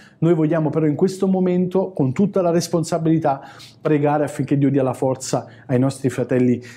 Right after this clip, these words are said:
che sono in guerra, in ogni forma di guerra. Grazie per l'attenzione, grazie Raffaele per questa piccola appunto che mi ha concesso di fare, ma ti passo subito la linea perché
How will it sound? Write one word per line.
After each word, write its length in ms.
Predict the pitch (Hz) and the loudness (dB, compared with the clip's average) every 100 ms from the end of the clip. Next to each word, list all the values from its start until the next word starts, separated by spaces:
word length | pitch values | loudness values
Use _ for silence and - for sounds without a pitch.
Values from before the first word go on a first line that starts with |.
| - - | -20 -6
che 100 | - | -2
sono 540 | 139 - 151 139 131 - | -2 0 0 2 0 0
in 220 | 139 127 | 0 2
guerra, 440 | 117 104 104 117 | 0 -2 -4 -2
in 160 | 127 131 | 0 2
ogni 240 | 135 131 | 2 0
forma 440 | 113 - 135 123 113 | 0 0 0 0 0
di 120 | 110 | -2
guerra. 260 | 110 101 113 | -4 -8 -4
Grazie 540 | 135 165 170 - 180 | 0 0 0 -2 -2
per 120 | 165 | 0
l'attenzione, 560 | 147 135 139 135 185 170 - - | -2 0 -2 2 2 0 -6 -6
grazie 320 | 151 165 180 | -2 0 0
Raffaele 400 | 165 - 156 165 | -2 0 2 2
per 160 | 156 139 | 0 -2
questa 460 | 151 143 147 131 - - - - - | -2 -2 -2 -2 -4 -16 -20 -20 -4
piccola 320 | 156 160 160 | -2 2 2
appunto 360 | 143 180 165 | 0 -2 0
che 80 | 151 | 0
mi 100 | 151 | 2
ha 40 | 139 | 0
concesso 440 | 139 165 156 156 | 0 -2 -2 0
di 100 | 147 | 0
fare, 240 | 139 180 | 2 2
ma 140 | 151 139 | 2 0
ti 180 | - 147 | -2 -2
passo 340 | 165 160 - | -2 -2 -4
subito 440 | 143 185 160 156 | 0 0 2 2
la 120 | 131 147 | 2 2
linea 300 | 170 175 143 | 4 2 2
perché 420 | 175 - 139 | -2 0 0